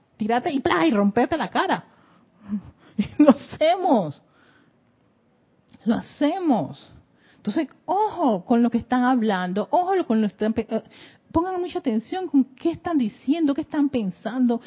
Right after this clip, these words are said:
qué palabras emiten, cómo se están autocalificando. Porque es mi, es como que yo cojo mi propia energía para darme unas grandes bofetadas.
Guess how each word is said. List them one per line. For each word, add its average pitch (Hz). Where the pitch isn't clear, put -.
qué 277
palabras 294
emiten, 285
cómo 320
se 269
están 302
autocalificando. 240
Porque 220
es 226
mi, 285
es 277
como 320
que 196
yo 302
cojo 233
mi 202
propia 370
energía 262
para 208
darme 285
unas 311
grandes 320
bofetadas. 214